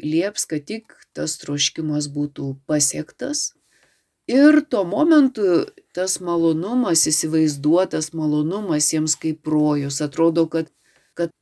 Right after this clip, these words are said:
kai jau gaus tą žaislą, tai, nu, tiesiog ten visas gyvenimas pavirs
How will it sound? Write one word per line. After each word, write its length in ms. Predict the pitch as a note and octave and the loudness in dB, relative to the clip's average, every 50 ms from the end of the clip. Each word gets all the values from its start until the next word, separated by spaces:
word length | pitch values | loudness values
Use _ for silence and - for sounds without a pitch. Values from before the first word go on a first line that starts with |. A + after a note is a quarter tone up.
| _ _ | _ _
kai 220 | - - F3+ F3 F3 | -10 -8 -2 2 2
jau 100 | E3 D#3+ | 2 2
gaus 540 | D3+ D3 C#3+ D#3+ F#3 B3 C#4 D#4 D#4 - - | 2 -2 0 2 2 4 6 4 4 4 0
tą 220 | - - F#3+ F#3+ F3+ | -2 -4 -2 -2 -2
žaislą, 560 | E3+ E3 E3+ F3+ G3 G3 - - E3 D#3 D3+ D3 D3 | 0 0 0 0 0 0 -2 -2 0 0 0 -2 -2
tai, 480 | - F3 E3+ E3+ E3 E3 E3 D3+ - - | -2 0 2 4 4 4 4 2 0 -4
nu, 260 | - D#3 E3+ F#3+ G#3 G3+ | -8 -8 -8 -8 -8 -8
tiesiog 480 | - - E3+ E3+ - - E3 D#3+ D#3+ - | -6 -6 -6 -6 -4 -4 -4 -4 -6 -6
ten 360 | - D#3+ D#3 D#3 D3+ D3+ D3+ - _ _ | -6 -4 -2 0 0 -2 -4 -6 _ _
visas 460 | - C#3+ D#3 D#3+ - - D#3+ D#3 D3+ D3 | -8 -6 -4 -4 -4 -2 -4 -4 -4 0
gyvenimas 720 | D#3 D#3+ D3+ D3 D3 D3 C#3+ C#3+ C#3 C#3 C3+ C#3 C#3 - | 0 0 2 2 2 2 0 0 -2 -2 -4 -4 -6 -8
pavirs 720 | - - D3 C#3+ C#3 C#3 D3 D3 D3+ D3+ - - - - | -10 -8 -8 -6 -4 -2 -4 -4 -2 -4 -4 -6 -6 -10